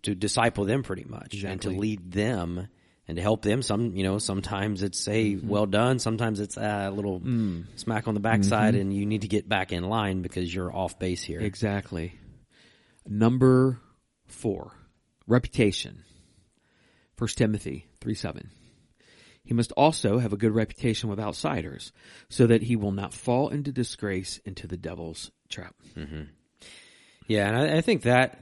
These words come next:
Speaker 1: that's big because you, you mentioned yesterday, you know, if someone from the outside is like, "Wow, that elder said that? He's an elder at that church?"
Speaker 2: Oh, I've
Speaker 1: Well,
Speaker 2: seen
Speaker 1: why
Speaker 2: that happen.
Speaker 1: I have too. I have too. "Oh, wow, he's a leader at that church? Why would I wanna go there?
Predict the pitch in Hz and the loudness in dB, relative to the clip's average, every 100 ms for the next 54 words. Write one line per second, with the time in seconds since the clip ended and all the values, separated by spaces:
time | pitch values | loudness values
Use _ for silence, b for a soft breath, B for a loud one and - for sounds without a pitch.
0 | 107 127 - 90 98 98 - 92 101 87 | -2 -2 -2 -2 -2 -2 -6 -8 -4 -4
1 | 90 92 87 - 87 87 90 82 85 85 | -2 -4 -4 -10 -10 -8 -6 -6 -6 -4
2 | 90 - 82 71 82 85 85 - _ - | -6 -6 -8 -10 -10 -14 -16 -20 _ -20
3 | - - 92 87 87 82 82 95 - 85 | -10 -6 -4 -4 -6 -6 -6 -8 -8 -8
4 | 82 87 80 - 98 90 - _ _ _ | -8 -8 -10 -6 -4 -4 -6 _ _ _
5 | _ _ - 87 - 98 90 85 90 - | _ _ -8 -6 -4 -2 -2 -4 -6 -12
6 | - - 92 76 80 - 233 - _ _ | -8 -4 -4 -2 -2 -2 -6 -20 _ _
7 | _ _ _ _ 110 113 - 92 110 104 | _ _ _ _ -4 -2 0 0 2 0
8 | - 95 - - 104 165 - - - 135 | 0 -2 -2 -2 -2 -2 -6 -8 4 6
9 | 113 113 127 170 135 135 147 92 98 131 | 6 6 8 8 6 6 2 0 2 4
10 | 147 190 214 87 - 120 135 - 156 90 | 4 8 6 6 -4 -2 0 2 2 2
11 | b b b b 120 98 131 101 101 127 | b b b b 0 2 2 2 2 0
12 | 107 98 107 120 98 87 - 85 95 - | 2 4 6 6 4 0 -6 -2 -2 2
13 | 190 185 - 113 98 104 139 120 117 127 | 4 4 2 -8 -2 2 4 4 6 4
14 | 120 110 104 90 107 110 92 | 4 4 2 2 -2 -2 -6